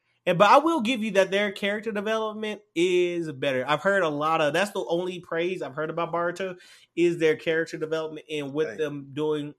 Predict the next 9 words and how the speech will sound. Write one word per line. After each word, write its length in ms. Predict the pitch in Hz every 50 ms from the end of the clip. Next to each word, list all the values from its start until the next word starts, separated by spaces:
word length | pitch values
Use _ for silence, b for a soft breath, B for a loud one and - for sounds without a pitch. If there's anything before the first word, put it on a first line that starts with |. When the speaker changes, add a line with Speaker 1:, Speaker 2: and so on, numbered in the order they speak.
| -
Speaker 1:
other 180 | - 147 143 147
people. 360 | - 170 156 147 139 123 123
Speaker 2:
That's 80 | 113 113 110
all 80 | 107 110
I 20 |
want. 140 | 110 113 113 135
Speaker 1:
Because 320 | 151 143 160 147 139 131 131 - _ _ - -
I 140 | 160 180 175
hate 360 | 175 185 190 190 185 -